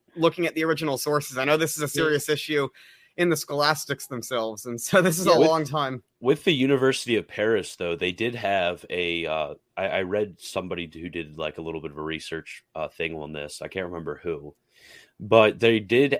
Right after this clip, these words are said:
Speaker 3: have on a lot of their, uh, reading lists for seminarians,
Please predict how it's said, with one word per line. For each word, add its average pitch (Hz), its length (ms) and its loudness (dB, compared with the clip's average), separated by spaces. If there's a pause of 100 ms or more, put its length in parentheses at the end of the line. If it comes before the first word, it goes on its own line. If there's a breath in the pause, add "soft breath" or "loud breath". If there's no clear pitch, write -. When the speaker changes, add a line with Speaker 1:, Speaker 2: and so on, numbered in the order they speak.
Speaker 3:
have 110 320 4
on 101 260 0
a 92 60 -2
lot 95 220 2
of 90 60 -6
their, 87 420 -2
uh, 76 320 -2 (200)
reading 101 460 0
lists 82 480 -6
for 87 280 0
seminarians, 82 1080 -4